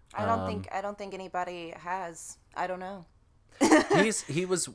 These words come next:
Speaker 2: Philip K. Dick was once very widely read, and I'm sure that he is still read to an extent, but, you know, you, you see a lot of the people who obviously grew up reading Philip K. Dick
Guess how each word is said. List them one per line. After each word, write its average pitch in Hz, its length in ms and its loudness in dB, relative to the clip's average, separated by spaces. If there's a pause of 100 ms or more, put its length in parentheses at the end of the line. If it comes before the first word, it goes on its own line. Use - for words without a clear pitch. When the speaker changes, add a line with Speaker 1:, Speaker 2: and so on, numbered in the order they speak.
(380)
Speaker 2:
Philip 190 320 -2
K. 151 100 -2
Dick 127 260 -4
was 107 320 -2
once 107 460 -4
very 110 420 -2
widely 90 460 -2
read, 80 420 -4
and 101 160 -6
I'm 101 100 -4
sure 123 200 -4
that 113 140 -6
he 107 100 -6
is 104 140 -6
still 98 240 -8
read 92 400 -4 (260)
to 143 220 -4
an 113 80 -6
extent, 110 500 -4
but, 101 160 -8
you 101 100 -6
know, 95 260 -6 (600)
you, 110 200 -4
you 107 240 -6
see 147 260 0
a 120 60 2
lot 107 340 0
of 101 540 -4 (100)
the 98 100 -6
people 107 320 -4
who 104 140 -2
obviously 101 560 0
grew 98 320 -4
up 95 140 -2
reading 110 460 -4
Philip 135 340 -8
K. 135 180 -8
Dick 147 420 -8